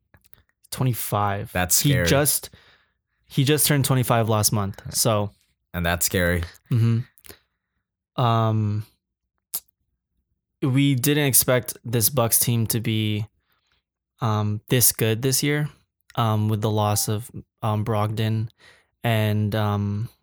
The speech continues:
Speaker 1: other players as well. Um, 'cause Brogdon was a huge part, part, part of, like, that team, right?
Speaker 2: Mm-hmm.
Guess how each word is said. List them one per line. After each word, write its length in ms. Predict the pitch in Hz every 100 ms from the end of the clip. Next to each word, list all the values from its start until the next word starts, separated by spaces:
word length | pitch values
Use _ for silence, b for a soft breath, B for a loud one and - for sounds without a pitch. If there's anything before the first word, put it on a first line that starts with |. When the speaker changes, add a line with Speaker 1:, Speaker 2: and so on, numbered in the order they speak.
| _ _ _ _ -
Speaker 1:
other 140 | 123
players 320 | - 120 113
as 100 | 110
well. 460 | 107 107 110 120 - _ b b b b b
Um, 580 | 117 110 107 101 101 107 _ _ _ _ _ _ _ _ _ _ _ _ _ _ _ -
'cause 220 | 135 117
Brogdon 380 | 113 127 135 139
was 120 | 120
a 60 | 113
huge 320 | 113 113 -
part, 340 | - 110 107
part, 340 | - 110 107 -
part 180 | 117 110
of, 100 | 107
like, 220 | 104 -
that 180 | 107 -
team, 340 | - 107 104
right? 280 | 101 104 92
Speaker 2:
Mm-hmm. 180 | 90